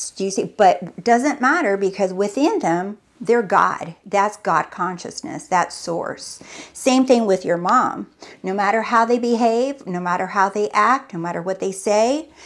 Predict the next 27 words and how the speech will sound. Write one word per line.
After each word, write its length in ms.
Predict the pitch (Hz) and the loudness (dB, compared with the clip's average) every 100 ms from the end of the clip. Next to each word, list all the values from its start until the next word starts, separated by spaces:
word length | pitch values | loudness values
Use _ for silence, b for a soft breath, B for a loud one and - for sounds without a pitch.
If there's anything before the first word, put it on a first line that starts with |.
| B | B
they're 280 | 160 202 240 | -2 2 2
held 260 | 262 254 240 | 4 2 2
together 680 | 233 240 269 240 160 214 214 | 0 4 4 4 0 -2 -4
by 360 | 185 175 185 175 | -4 2 4 4
your 220 | 180 175 | 2 -2
beliefs 600 | 175 185 240 262 - - | -2 -4 -4 -6 -8 -8
and 140 | 196 | -6
assumptions 580 | 175 - 233 247 - 160 | -6 -4 -2 -2 -4 -6
about 300 | 175 170 170 | -2 0 0
a 40 | 175 | -2
mother, 540 | 196 214 240 - - | 0 0 0 -4 -6
about 360 | 180 175 165 180 | -4 0 -2 2
your 220 | 202 233 | 2 2
mother, 440 | 214 139 - - - | 0 -4 -6 -10 -2
about 380 | 175 180 - | 2 4 2
how 80 | 180 | 0
you 140 | 175 170 | -4 -6
see 160 | - | -6
yourself. 760 | 175 175 175 233 - - - - _ _ B B B - | -4 -4 4 4 6 2 -2 -20 _ _ B B B -4
And 200 | 190 180 | -4 4
they, 200 | 208 214 | 2 4
it 180 | 202 196 | 0 0
feels 360 | - 269 302 302 | 0 2 4 4
like 300 | 175 160 147 | 2 0 4
they 260 | 202 226 | 6 6
taught 520 | 233 - - 226 - | 2 -8 2 4 4
you 500 | 165 156 - 202 226 | -4 -4 -2 -4 -4